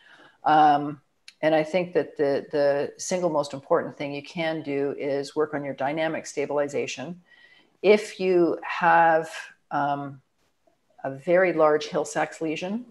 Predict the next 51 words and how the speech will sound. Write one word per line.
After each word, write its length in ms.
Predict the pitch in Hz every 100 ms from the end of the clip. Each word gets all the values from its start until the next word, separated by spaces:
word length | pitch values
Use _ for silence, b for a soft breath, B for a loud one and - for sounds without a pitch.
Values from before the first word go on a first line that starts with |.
| _ -
that's 340 | 151 156 -
the 180 | - 143
compression 520 | 143 147 - 160 160
fracture 400 | 156 151 143 -
on 80 | 139
the 60 | 127
back 260 | 139 139
of 60 | 147
the 140 | 147
humeral 320 | 151 147 139 139
head. 440 | 156 170 190 214 b b b b
So 360 | - 151 143 143
if 160 | 127 -
this 160 | 160
is 140 | 156 -
the, 340 | 147 147 143 - _ -
if 140 | - -
this 300 | 165 165 165
is 160 | 160
the 600 | - 151 147 147 139 135 -
glenoid 460 | 156 151 160 160 151
and 120 | 147
then 120 | 147
this 160 | 156 -
is 100 | 147
the 80 | 151
humeral 400 | 160 147 143 151
head, 300 | 170 143 143
if 160 | 147
you've 140 | 143 -
got 340 | 151 147 - - _ _ _ _
the 160 | 160 123
impression 420 | - 190 208 196
fracture, 400 | 190 147 - 165
when 140 | 139
you 80 | 135
rotate, 720 | 143 165 165 - 147 120 - _ _ -
you'll, 400 | 147 143 143 - _ _
I'm 80 | -
not 160 | - -
sure 200 | - 151
if 100 | 151
I'm 120 | 117
showing 320 | - 147 131
that, 120 | 127
you'll 120 | 139
slide 500 | 147 - 160 160 165
out 200 | 156 151
of 120 | 151 147
the 80 |
joint 500 | 123 160 151 143 -